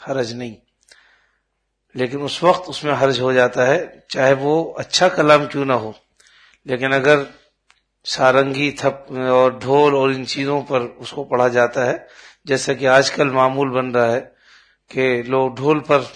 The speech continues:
نعت شریف پڑھ رہے ہیں، نظمیں پڑھ رہے ہیں، تو بجائے اس کے کہ ثواب ملے، الٹا عذاب کا سبب ہے،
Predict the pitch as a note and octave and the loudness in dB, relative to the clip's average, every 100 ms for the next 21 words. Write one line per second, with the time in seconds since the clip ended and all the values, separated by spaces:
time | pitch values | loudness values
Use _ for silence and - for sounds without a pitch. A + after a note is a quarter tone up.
0 | - - B2+ C3+ - C#3+ C#3 - C3 C3 | -20 -6 0 0 2 0 0 -2 -2 -2
1 | C3 - _ _ _ _ _ _ _ _ | -4 -12 _ _ _ _ _ _ _ _
2 | _ _ _ _ _ _ _ _ _ _ | _ _ _ _ _ _ _ _ _ _
3 | - C#3 C3+ D3 C#3 C3+ B2+ B2+ A2+ - | 0 0 2 0 2 2 2 -2 -10 -20
4 | _ _ _ - B2+ C3+ D3 D#3+ C#3+ - | _ _ _ -12 -2 2 6 4 4 -2
5 | D#3+ D3 C#3 C3+ C#3 C#3+ C#3 D#3+ D#3 D3 | -4 -2 0 2 4 2 0 0 0 2
6 | D3 C3 B2+ B2 A#2 - A#2 A2 - | 4 4 4 2 0 -6 -6 -6 -10